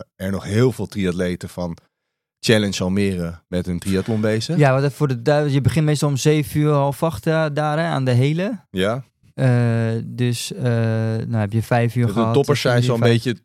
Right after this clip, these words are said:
Speaker 1: tussen twaalf uur en
Speaker 2: Heb
Speaker 1: half
Speaker 2: je
Speaker 1: één
Speaker 2: tien
Speaker 1: van
Speaker 2: uur.
Speaker 1: de fiets.
Speaker 2: Ja, dus, dus, eh, dan moet je echt te harder dan tien uur racen, wil je daar geen, of de last,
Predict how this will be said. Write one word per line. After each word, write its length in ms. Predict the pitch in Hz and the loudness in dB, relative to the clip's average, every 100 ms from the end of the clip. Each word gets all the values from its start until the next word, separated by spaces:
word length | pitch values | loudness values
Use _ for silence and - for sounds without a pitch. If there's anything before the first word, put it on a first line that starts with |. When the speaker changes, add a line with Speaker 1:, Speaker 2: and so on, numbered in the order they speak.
| - | -8
Speaker 1:
tussen 260 | 107 107 | -6 -6
twaalf 360 | - 113 113 - | 0 2 2 0
uur 100 | 110 | -4
en 60 | |
Speaker 2:
Heb 100 | 107 | 0
Speaker 1:
half 180 | 107 104 | 2 2
Speaker 2:
je 60 | 110 | 2
Speaker 1:
één 20 | 139 | 4
Speaker 2:
tien 60 | 131 | 4
Speaker 1:
van 100 | 131 | 2
Speaker 2:
uur. 60 | |
Speaker 1:
de 60 | 117 | 2
fiets. 420 | 120 131 - - - | 0 0 -4 -8 -4
Speaker 2:
Ja, 160 | 139 | -2
dus, 260 | 131 131 110 | 2 2 2
dus, 200 | 131 123 | 0 -2
eh, 260 | 160 143 | -4 -2
dan 100 | 131 | 0
moet 120 | 131 120 | 0 0
je 80 | |
echt 180 | 160 139 | -2 -2
te 80 | - | 2
harder 580 | 123 127 139 135 120 117 _ | 2 2 2 0 -2 -8 _
dan 320 | 127 127 117 | -2 -2 0
tien 220 | - 160 | 2 4
uur 180 | 147 139 | 4 2
racen, 520 | 127 139 139 143 139 - | 2 0 0 -2 -4 -6
wil 140 | 131 135 | -4 -2
je 100 | 135 | 0
daar 520 | 131 127 127 127 139 | 0 0 -2 -6 -10
geen, 540 | - 135 131 131 123 - _ _ | -6 -4 -4 -6 -12 -18 _ _
of 80 | - | -10
de 140 | 98 | -8
last, 360 | 92 95 - | -6 -6 -10